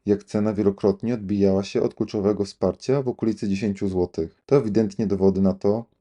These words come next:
że ten poziom dla inwestorów ma ogromne znaczenie. Miało to miejsce w dwutysięcznym dwudziestym trzecim roku, dwudziestym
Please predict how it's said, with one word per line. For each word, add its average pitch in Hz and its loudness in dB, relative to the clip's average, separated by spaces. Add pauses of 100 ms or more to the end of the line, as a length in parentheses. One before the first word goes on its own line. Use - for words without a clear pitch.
(160)
że 98 2
ten 120 0
poziom 104 2
dla 104 2
inwestorów 104 0
ma 98 0
ogromne 101 2
znaczenie. 92 -4 (120)
Miało 104 4
to 98 0
miejsce 98 2
w 92 -2
dwutysięcznym 98 0
dwudziestym 90 -2
trzecim 113 -2
roku, 98 0 (120)
dwudziestym 85 -6